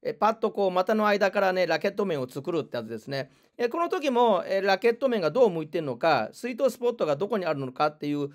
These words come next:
空間が分かってないとダメですよね。で、これ見てもらえば分かりますように、単にボレーだけじゃなくて、ハーフショットもやってますよね。ワンバウンドしたものもうまく合わせてやっています。なので、このトンカチを使えば、その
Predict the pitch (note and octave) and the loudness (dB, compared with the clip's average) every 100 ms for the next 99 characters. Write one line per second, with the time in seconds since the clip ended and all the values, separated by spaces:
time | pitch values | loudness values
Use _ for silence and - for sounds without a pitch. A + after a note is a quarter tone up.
0 | _ _ C#4+ B3+ D4+ C#4 B3+ A#3+ C4 B3+ | _ _ -6 -2 0 4 2 2 -2 -4
1 | E3+ E3 B2+ A2+ A#2 B2 A2+ - A2 G#2+ | -2 -2 -2 -4 -4 -4 -8 -8 -10 -8
2 | G#2+ _ _ _ - B3+ E4+ E4+ F#4 D#4 | -12 _ _ _ -2 -2 -2 -2 -2 2
3 | C4 A#3+ G3 A#3 A3+ G#3+ G#3+ F3 C#3+ - | 4 4 4 2 0 0 -2 -6 -8 -12
4 | - E4+ F4+ G#3+ F3+ A3+ A3+ A3+ F#3 D#3+ | -4 -4 -2 0 2 2 2 0 -2 -4
5 | D3 C#3+ C3 F3+ D#4 F#4 D4+ E4 E4 G#3 | -4 -4 -4 2 2 2 2 -2 0 0
6 | D#3 C#3 D#3 D3+ D3+ C#3+ G#2+ A2 - _ | 0 0 0 -4 -2 -4 -4 -8 -12 _
7 | _ _ - D4 E4+ E4+ F4 D#4 C#4 D4 | _ _ -2 0 4 4 4 2 -2 0
8 | C4 B3+ C#4+ B3+ G#3+ G3+ F3+ F#3 E3 D#3 | 0 2 2 4 2 2 2 2 2 0
9 | A3 D3 - C3 A#2 A2 - _ _ _ | 0 0 -4 -6 -6 -10 -14 _ _ _
10 | - D#4+ D#4 G#3+ F#3 A#3+ A3+ D#4+ F4 C#4+ | -4 0 2 4 4 4 -2 -2 -2 -2
11 | A#3 G#3 - G#3+ F#3+ E3 D3+ F#3 | 0 -2 2 2 4 0 0 -4